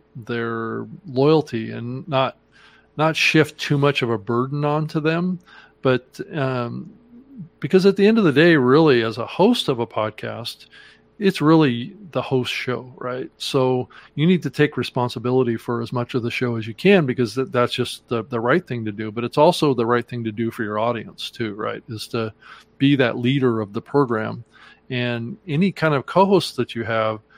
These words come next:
typically, um, is, is really in a supportive role. And it's just a matter of, of creating a dynamic between you that creates that. It's almost like what happens, like, on a sports broadcast, where you have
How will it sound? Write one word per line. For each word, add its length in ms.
typically, 720
um, 640
is, 260
is 260
really 300
in 80
a 60
supportive 580
role. 300
And 440
it's 100
just 160
a 60
matter 280
of, 180
of 200
creating 380
a 40
dynamic 560
between 400
you 280
that 180
creates 560
that. 420
It's 160
almost 260
like 240
what 140
happens, 380
like, 400
on 100
a 60
sports 340
broadcast, 640
where 100
you 200
have 360